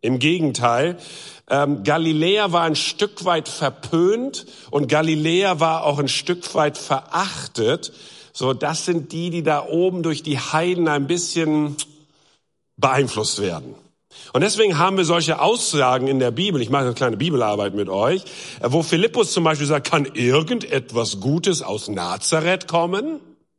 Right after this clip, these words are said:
Oder aus Galiläa kann doch kein Prophet kommen", sagt der Nikodemus.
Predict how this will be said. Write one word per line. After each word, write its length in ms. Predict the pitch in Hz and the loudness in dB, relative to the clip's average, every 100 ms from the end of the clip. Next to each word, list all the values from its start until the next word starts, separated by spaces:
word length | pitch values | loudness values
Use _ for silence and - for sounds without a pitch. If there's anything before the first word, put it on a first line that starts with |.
| _ _ - - - | _ _ -20 -12 0
Oder 260 | 156 160 | 2 4
aus 220 | 160 156 143 | 2 2 2
Galiläa 640 | 170 175 175 190 208 180 | 2 2 2 4 2 2
kann 240 | - 196 | 0 0
doch 160 | 190 - | 0 0
kein 280 | 180 180 151 | 0 0 0
Prophet 600 | 190 180 220 262 269 - | 0 0 0 0 -4 -2
kommen", 340 | 160 127 113 | 0 0 0
sagt 280 | 117 117 - | 0 0 0
der 80 | 117 | 0
Nikodemus. 920 | 117 110 98 104 87 76 - - | 0 -2 -4 -4 -6 -10 -12 -14